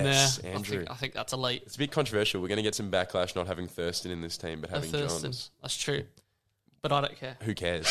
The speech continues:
Speaker 2: <laughs>
Speaker 1: I don't care.
Speaker 2: We got Fittler and Inglis in the centres.
Speaker 1: Yep.
Speaker 2: That's a
Speaker 1: Oh,
Speaker 2: strike
Speaker 1: that's,
Speaker 2: partnership.
Speaker 1: that
Speaker 2: That's an
Speaker 1: is,
Speaker 2: absolute lethal strike partnership.
Speaker 1: Joey to Fittler to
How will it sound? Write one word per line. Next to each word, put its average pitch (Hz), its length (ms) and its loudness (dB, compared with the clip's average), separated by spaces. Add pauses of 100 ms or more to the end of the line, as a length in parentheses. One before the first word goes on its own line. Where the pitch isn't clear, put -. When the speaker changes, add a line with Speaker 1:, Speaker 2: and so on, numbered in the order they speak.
Speaker 2:
<laughs> - 60 4
Speaker 1:
I - 760 2
don't 92 140 2
care. 82 220 2
Speaker 2:
We 202 100 6
got 214 160 10
Fittler 214 380 10
and 190 100 8
Inglis 180 340 2
in 180 80 0
the 165 80 2
centres. 160 640 4
Speaker 1:
Yep. 123 300 8
Speaker 2:
That's 175 240 6
a - 20 6
Speaker 1:
Oh, - 20 4
Speaker 2:
strike 127 280 8
Speaker 1:
that's, 143 180 8
Speaker 2:
partnership. 147 520 4
Speaker 1:
that 170 80 12
Speaker 2:
That's 123 100 10
an 180 60 10
Speaker 1:
is, 180 40 10
Speaker 2:
absolute 156 540 10
lethal 156 480 8
strike 135 320 4
partnership. 139 400 2
Speaker 1:
Joey 151 180 6
to 147 80 4
Fittler 143 440 0
to 127 120 0